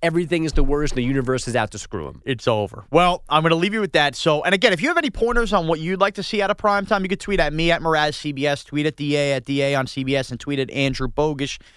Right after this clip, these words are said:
Speaker 2: with a C in there. If you don't know how to spell his name,
Speaker 1: Yeah.
Speaker 2: look it up. But, yeah, so that's, that's where we're at here. So, again, if you're listening to Alliance Primetime, you're listening every week, and you think we just, you know, shut the doors, go home, and don't care,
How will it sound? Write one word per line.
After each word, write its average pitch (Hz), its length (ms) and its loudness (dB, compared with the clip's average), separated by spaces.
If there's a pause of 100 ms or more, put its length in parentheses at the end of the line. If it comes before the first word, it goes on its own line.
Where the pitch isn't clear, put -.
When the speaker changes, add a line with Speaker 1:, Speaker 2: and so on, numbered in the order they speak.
(140)
Speaker 2:
with 135 140 0
a - 20 -6
C 180 280 0
in 147 80 0
there. 123 180 2
If 113 100 -4
you 131 40 -4
don't 131 120 0
know 131 40 2
how 123 100 4
to 113 60 -4
spell 127 240 -2
his 117 120 -4
name, 120 180 0
Speaker 1:
Yeah. 98 160 2
Speaker 2:
look 101 80 -2
it 107 80 2
up. 95 160 0 (640)
But, 165 220 6
yeah, 202 120 4
so 202 160 -2
that's, 247 220 0 (100)
that's 226 220 2
where 247 100 2
we're 220 140 2
at 190 120 2
here. 127 160 0
So, 175 140 0
again, 175 320 2
if 143 80 -2
you're 208 100 0
listening 247 280 -2
to 233 60 2
Alliance 220 260 -2
Primetime, 208 400 0
you're 185 80 0
listening 190 260 -4
every 165 160 0
week, 151 220 -2
and 139 100 -6
you 131 60 -6
think 175 320 -4
we 160 120 -4
just, 165 320 -4 (300)
you 160 60 -4
know, 151 60 0
shut 196 260 0
the 190 60 0
doors, 180 300 0
go 165 140 2
home, 170 180 2
and 143 80 -2
don't 160 200 2
care, 143 380 0